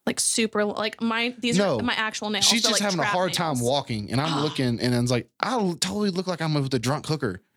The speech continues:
Speaker 2: I'm, like, looking in the, like, the stores, and I'm, like, seeing the reflection, and I'm like, "This looks terrible." Like, so I'll walk in next, I'm a regular at the place next door, and
Speaker 1: Yeah.
Speaker 2: they, and, like, the guy in front looks at
Speaker 1: With
Speaker 2: me
Speaker 1: the
Speaker 2: and,
Speaker 1: fried
Speaker 2: like, yeah,
Speaker 1: Oreos?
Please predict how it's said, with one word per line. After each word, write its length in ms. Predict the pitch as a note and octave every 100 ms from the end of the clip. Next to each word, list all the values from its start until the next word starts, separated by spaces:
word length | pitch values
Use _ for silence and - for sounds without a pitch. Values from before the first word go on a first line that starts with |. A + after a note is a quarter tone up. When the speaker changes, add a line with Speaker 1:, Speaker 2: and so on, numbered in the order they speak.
| -
Speaker 2:
I'm, 140 | D#3+ G#3
like, 140 | F#3
looking 260 | F3+ F#3+ F#3+
in 100 | F3
the, 80 | D3
like, 180 | C#3+ A#2+
the 80 | B2
stores, 460 | - C#3 D#3+ F3+
and 80 | D#3+
I'm, 40 | C#3
like, 120 | C3
seeing 180 | - D#3+
the 60 | C3
reflection, 400 | - C#3+ - F3
and 60 |
I'm 80 | D#3+
like, 160 | C#3 - - - - -
"This 200 | D4 D4
looks 240 | D3+ B3 C4
terrible." 540 | - B3 B3+ E3+ C#3
Like, 220 | D3 C#3+ - -
so 120 | - E3+
I'll 100 | F#3
walk 240 | F#3+ E3+
in 100 | E3+
next, 160 | D3+ C#3
I'm 160 | G#3
a 60 | A#3
regular 400 | D3+ G#3 G#3 D#3+
at 80 | C3
the 60 |
place 280 | - D3 C3
next 200 | C3 A2+
door, 200 | D#3+ D#3
and 80 | A#2+
Speaker 1:
Yeah. 160 | G#3
Speaker 2:
they, 40 | F#3+
and, 80 | D3
like, 160 | C3+
the 80 | B2
guy 200 | C#3 E3 D3
in 80 |
front 260 | B2+ F#3 B2+
looks 180 | C#3+ E3+
at 40 |
Speaker 1:
With 60 | D#3+
Speaker 2:
me 60 |
Speaker 1:
the 40 | E3
Speaker 2:
and, 60 | D3+
Speaker 1:
fried 180 | G#3 G3+
Speaker 2:
like, 180 | C#3 G#3
yeah, 140 |
Speaker 1:
Oreos? 80 | A3+